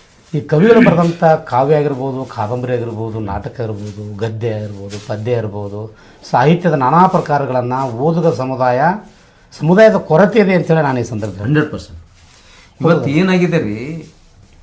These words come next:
Speaker 2: ಇದು ಮೊಬೈಲ್ ಬಂದಿದೆ. ಮೊಬೈಲು ಅದಕ್ಕಿಂತಲೂ ಮುಂಚಿತವಾಗಿ ಸಿನಿಮಾಗಳನ್ನ ನೋಡ್ತಾ ಇದ್ರು. ಈಗ ಸಿನಿಮಾ ಕೂಡ ಮೊಬೈಲ್ನಲ್ಲಿನೇ ನೋಡುವಂಥದ್ದು.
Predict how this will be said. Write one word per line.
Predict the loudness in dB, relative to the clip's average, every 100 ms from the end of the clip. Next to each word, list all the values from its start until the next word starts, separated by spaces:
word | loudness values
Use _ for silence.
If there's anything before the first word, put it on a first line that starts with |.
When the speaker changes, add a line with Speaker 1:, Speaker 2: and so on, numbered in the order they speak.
| _ -10
Speaker 2:
ಇದು | -4 -2 -2 -2 -4
ಮೊಬೈಲ್ | -2 -2 0 -2 -2
ಬಂದಿದೆ. | -6 -8 -8 -10 -14 -20 _ _ _ _ _ _ -20 _ -20 _ _ _ -20 _ -20 -16
ಮೊಬೈಲು | -8 -6 2 2 4 2 2
ಅದಕ್ಕಿಂತಲೂ | 0 0 -2 0
ಮುಂಚಿತವಾಗಿ | -2 -2 -6 -6 -6 -8 -8 -6 -4 -4 -6 -8 -8 -8 -10 -18 _ -20 _ -20 -20 -12
ಸಿನಿಮಾಗಳನ್ನ | -6 -2 -2 -2 -4 -6 -8
ನೋಡ್ತಾ | -10 -12 -12
ಇದ್ರು. | -14 -14 -20 _ _ _ _ _ _ _ _ _ _ _ -6
ಈಗ | 0
ಸಿನಿಮಾ | 0 -2 -6 -2 0 0
ಕೂಡ | -2 -6
ಮೊಬೈಲ್ನಲ್ಲಿನೇ | -4 -6 -6 -6 -8 -10 -12
ನೋಡುವಂಥದ್ದು. | -12 -10 -10 -12 -18 -20